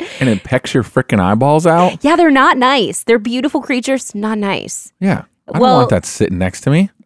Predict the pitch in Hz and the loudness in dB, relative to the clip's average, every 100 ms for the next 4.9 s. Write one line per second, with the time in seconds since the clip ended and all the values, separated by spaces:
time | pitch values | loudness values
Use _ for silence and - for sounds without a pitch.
0 | 247 233 240 269 226 190 226 277 285 269 | 0 2 4 4 4 2 2 0 2 2
1 | 240 226 180 208 214 202 185 160 160 208 | 4 4 4 2 2 2 2 0 0 0
2 | 208 220 233 247 196 190 185 190 175 180 | 2 2 4 2 2 0 0 -2 -2 -2
3 | 190 214 208 180 180 165 185 202 208 - | 2 2 2 -2 -4 -2 0 0 -2 -4
4 | 196 180 - 180 175 151 139 175 | -2 -2 -2 2 2 0 -2 -6